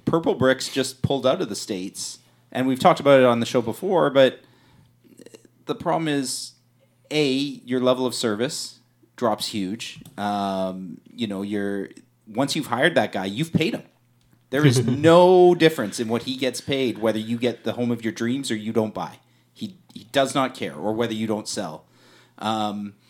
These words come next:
Speaker 1: and also, like you talked about before with the risk,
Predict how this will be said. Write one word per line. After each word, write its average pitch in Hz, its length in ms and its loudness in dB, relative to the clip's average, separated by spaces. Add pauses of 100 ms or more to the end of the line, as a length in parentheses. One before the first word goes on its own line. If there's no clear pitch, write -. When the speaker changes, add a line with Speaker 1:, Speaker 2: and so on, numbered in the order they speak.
(720)
Speaker 1:
and 135 220 0
also, 131 540 0 (480)
like 107 320 -10
you 110 120 -8
talked 110 260 -2
about 101 200 -4
before 127 380 -4
with 98 180 -8
the 95 100 -10
risk, 120 640 -4